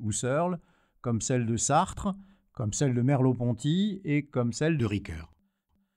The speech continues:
C'est ce, de ces philosophes, euh, dont je vais parler parce que les uns comme les autres ont tous, euh, suivi, j'espère le montrer, une voie philosophique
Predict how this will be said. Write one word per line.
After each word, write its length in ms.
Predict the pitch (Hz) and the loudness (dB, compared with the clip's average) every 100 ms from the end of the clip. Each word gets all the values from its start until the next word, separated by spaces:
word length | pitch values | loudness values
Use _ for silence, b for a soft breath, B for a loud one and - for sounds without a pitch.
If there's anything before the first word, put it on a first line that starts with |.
| _ | _
C'est 260 | - - 131 | -4 -2 0
ce, 180 | - | 0
de 200 | 117 110 | -2 0
ces 220 | 123 - 120 | -2 0 0
philosophes, 640 | 139 139 123 131 127 - | 4 4 4 0 -2 -4
euh, 260 | 110 107 104 b b - | -2 -2 -4 b b -2
dont 140 | 120 | -2
je 100 | 107 | 0
vais 160 | 110 110 | -2 -2
parler 380 | 107 95 131 | -4 -2 -2
parce 260 | 151 120 - | 0 -2 0
que 320 | 147 151 - - - | 2 2 0 -8 -4
les 340 | 123 143 127 | 2 2 2
uns 160 | 139 117 - | 0 0 0
comme 220 | 156 143 | 2 4
les 200 | 139 127 | 4 2
autres 460 | 113 135 - 175 - _ _ | 0 -2 -2 -8 -10 _ _
ont 220 | - 131 117 | 0 0 0
tous, 560 | - 180 - - - | 0 0 -2 -6 0
euh, 840 | 135 123 117 117 113 - 131 151 - _ _ _ _ | 2 2 2 -2 -4 -6 -8 -8 -14 _ _ _ _
suivi, 560 | - 151 151 135 175 - _ _ - | -6 4 6 6 0 -6 _ _ -4
j'espère 360 | 123 - 127 | -4 0 0
le 120 | 117 | 0
montrer, 520 | 120 117 110 147 165 - _ _ 90 | 0 0 -2 -4 -4 -10 _ _ -4
une 320 | 139 127 120 117 | 2 4 4 2
voie 360 | 127 135 156 _ _ _ _ | 4 4 2 _ _ _ _
philosophique 800 | 131 131 113 117 147 156 - | 0 2 2 0 -2 -4 -8